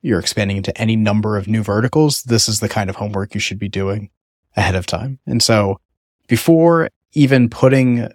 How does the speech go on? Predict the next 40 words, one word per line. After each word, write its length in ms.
the 160
metaphorical 720
pen 600
to 240
the 100
metaphorical 680
paper 440
on 140
a 60
content 360
strategy, 520
here's 320
what 120
I 60
wanna 220
know. 300
It's 160
really 220
the 140
three 180
basic 320
things. 220
First, 460
who 260
exactly 720
is 420
this 240
new 180
I 120
C 180
P? 300
And 140
now 180
obviously, 340
like, 160
somebody 220
will 80
come 200
to 60
say 360